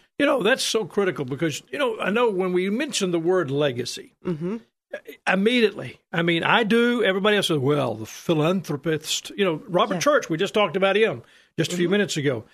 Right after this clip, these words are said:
Speaker 1: with the Mid-South History Moment. I mean, great guy, phenomenal guy, and he left a great legacy, and we talked a little bit about the struggles after him.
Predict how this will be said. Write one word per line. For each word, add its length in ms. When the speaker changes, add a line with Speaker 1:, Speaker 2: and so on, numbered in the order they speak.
Speaker 1:
with 100
the 60
Mid-South 380
History 280
Moment. 320
I 100
mean, 300
great 460
guy, 460
phenomenal 680
guy, 320
and 180
he 120
left 420
a 60
great 300
legacy, 560
and 100
we 120
talked 240
a 20
little 120
bit 100
about 240
the 80
struggles 500
after 400
him. 260